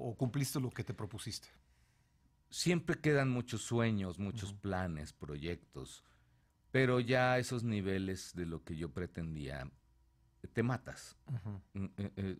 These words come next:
Speaker 2: tienes que saber retirarte, ¿no? Digamos, en el boxeo, si no sabes retorar-, retirarte, te ponen unas
Speaker 1: Te mueres en el
Speaker 2: guarapetas <laughs>
Speaker 1: ring,
Speaker 2: de,
Speaker 1: sí.
Speaker 2: de prim-,
Speaker 1: Sí.
Speaker 2: ¿no? O sea, te, te ga-, te ganan los jóvenes y te destrozan. Entonces, hay que saber hacerlo, se requiere una cierta madurez.
Speaker 1: Ujú.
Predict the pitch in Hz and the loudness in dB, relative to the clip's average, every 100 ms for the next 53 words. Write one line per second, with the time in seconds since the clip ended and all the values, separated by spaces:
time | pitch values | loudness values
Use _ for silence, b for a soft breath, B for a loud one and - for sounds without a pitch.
0 | - 127 127 - 107 101 92 98 92 - | -4 -2 0 -2 -4 0 2 0 -2 -4
1 | 69 69 - 78 107 120 143 147 139 127 | -6 -6 -8 -4 -2 2 2 2 2 0
2 | 123 127 - 139 139 127 123 127 120 101 | 0 -2 0 -2 0 0 2 0 0 0
3 | 90 98 92 101 95 92 82 95 98 104 | -2 0 0 0 0 -2 0 0 0 0
4 | 110 - 78 92 95 95 113 113 120 - | -2 -4 -4 -2 0 0 2 2 0 0
5 | 101 101 - 143 98 131 - 123 120 92 | 0 0 0 0 2 0 2 -2 -2 -6
6 | - 80 - - - - 113 110 104 - | -8 -10 -10 -12 -12 -8 -2 -2 -2 -6
7 | 76 - - B B B - 82 85 101 | -8 -12 -16 B B B -6 -2 4 4
8 | - 104 92 110 120 104 95 113 113 110 | 4 2 4 4 4 2 4 4 6 4
9 | 92 85 - 76 82 - 123 143 64 - | 0 -4 -6 -4 -4 -2 -2 -2 -4 -12
10 | B B B B B 113 - 156 120 139 | B B B B B -4 0 0 2 0
11 | - - _ _ _ _ 131 151 151 143 | -2 -8 _ _ _ _ -2 0 2 4
12 | 123 113 92 104 87 82 - 95 90 123 | 4 4 2 0 0 -2 -2 -2 0 0
13 | 120 123 101 110 101 107 90 80 67 73 | 2 2 2 0 0 0 0 -2 -4 -6
14 | 73 - b 127 117 110 | -10 -14 b -8 -6 -8